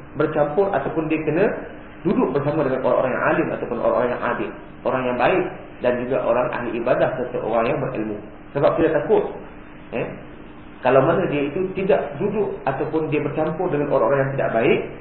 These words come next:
Ditakuti dia akan mengulangi balik dosa ni. Sebab ada hadis yang disebutkan, "Dinul mar'i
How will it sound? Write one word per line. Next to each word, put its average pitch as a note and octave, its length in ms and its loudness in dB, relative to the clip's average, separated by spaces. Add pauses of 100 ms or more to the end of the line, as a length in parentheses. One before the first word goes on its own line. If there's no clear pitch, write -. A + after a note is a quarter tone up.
(500)
Ditakuti C3+ 560 -2
dia C3 160 0
akan C3 240 -2
mengulangi C#3+ 400 6
balik - 240 0
dosa - 240 -4
ni. - 140 -12 (500)
Sebab A2+ 240 0
ada A#2 160 0 (100)
hadis D3+ 220 -2
yang - 100 -8
disebutkan, A2 440 -4 (760)
"Dinul B2+ 320 -2
mar'i B2 320 2